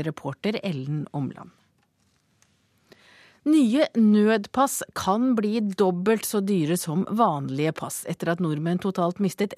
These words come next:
tretti tusen pass i fjor, vil nå Justisdepartementet at prisøkningen skal få folk til å skjerpe seg. Politiet på Gardermoen skrev ut nødpass som aldri før i fjor, og det skjer altså til alle døgnets tider, forteller Tom Fjestad.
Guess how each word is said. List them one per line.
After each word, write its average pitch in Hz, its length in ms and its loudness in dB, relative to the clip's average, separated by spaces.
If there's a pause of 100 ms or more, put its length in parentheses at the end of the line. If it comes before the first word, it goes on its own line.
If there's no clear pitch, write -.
tretti 214 560 -4
tusen 202 340 -2
pass 185 280 -4
i 220 40 0
fjor, 240 300 0 (400)
vil 208 240 2
nå 196 80 2
Justisdepartementet 185 1120 -2
at 175 160 -6
prisøkningen 165 800 -2
skal 160 260 -4
få 180 240 -6
folk - 380 -8
til 135 320 -10
å 151 180 -6
skjerpe - 640 -6
seg. - 160 -8 (560)
Politiet 262 400 0
på 240 160 0
Gardermoen 220 400 2
skrev 208 320 0
ut 214 80 -8
nødpass 190 560 -2
som 185 240 -2 (160)
aldri 208 400 2
før 208 240 0
i 220 80 -4
fjor, 254 320 0
og 170 140 -4
det 185 180 -2
skjer 170 160 -2
altså 165 320 -2
til 214 240 -8 (160)
alle 240 320 2
døgnets 208 400 -2
tider, 208 400 0
forteller 180 400 -4
Tom 160 320 -8
Fjestad. - 480 -10